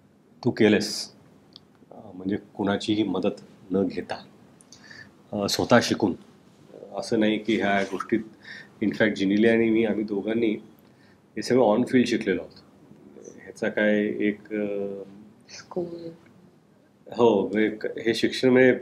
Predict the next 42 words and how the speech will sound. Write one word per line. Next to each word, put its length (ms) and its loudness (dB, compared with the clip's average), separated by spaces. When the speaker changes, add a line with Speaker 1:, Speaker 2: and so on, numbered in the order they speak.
Speaker 1:
it 180 2
was 120 8
almost 340 6
like 140 8
any 120 6
other 200 6
newcomer. 260 4
ती 80 2
गोष्ट 260 2
वेगळी 200 8
आहे 80 6
की 100 0
मला 200 4
त्या 120 4
नजरेने 380 0
कोण 180 0
बघत 280 2
नाही. 120 -10
सगळ्यांना 280 0
वाटतं 280 0
की 120 0
एक 120 0
nepotism 460 0
मधला 300 0
एक 200 2
आहे 540 -4
तसं. 180 -14
पण, 260 -2
अ, 120 -6
ह्या 100 2
फील्डमध्ये 420 4
काहीच 300 0
नाही. 120 -8
म्हणजे 680 -12
आम्ही 220 -2
दोघं 240 4
first 360 0
generation 600 0
मधली 280 -6
लोकं 260 -6
आहोत 260 -12
तिथे. 160 -20